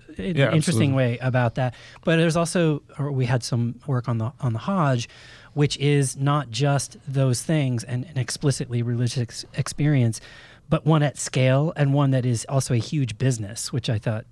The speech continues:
Speaker 1: Catherine got into.
Speaker 2: And, like, logistical marvel, too. You know,
Speaker 1: Yeah.
Speaker 2: to get that many people in a single place every year.
Speaker 1: Yeah.
Speaker 2: But yeah, and I think, I think it is that, but I think it's,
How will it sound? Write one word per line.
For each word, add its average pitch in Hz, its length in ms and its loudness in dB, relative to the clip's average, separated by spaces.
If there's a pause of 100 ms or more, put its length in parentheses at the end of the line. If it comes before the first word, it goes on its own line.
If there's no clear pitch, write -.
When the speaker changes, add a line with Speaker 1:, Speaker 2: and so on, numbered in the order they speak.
(140)
Speaker 1:
Catherine 110 340 -2
got 104 220 -4
into. 110 420 -6 (400)
Speaker 2:
And, 123 80 -4
like, 107 140 2
logistical 110 600 0
marvel, 101 540 0
too. - 240 -6 (180)
You 123 100 -8
know, 143 160 4
Speaker 1:
Yeah. 113 80 2
Speaker 2:
to 95 120 -12
get 110 200 -8
that 104 140 0
many 104 220 -4
people 98 460 -6
in 98 100 -8
a 104 160 -10 (340)
single 110 300 -2
place 98 420 -6
every 101 240 -6
year. 101 320 -10
Speaker 1:
Yeah. 120 320 0 (460)
Speaker 2:
But 139 140 2
yeah, 143 80 6
and 120 80 4
I 117 60 4
think, 123 180 -2
I 120 80 -4
think 120 180 2
it 117 80 2
is 113 120 0
that, 113 280 2
but 113 120 0
I 107 60 2
think 113 200 0
it's, - 280 -6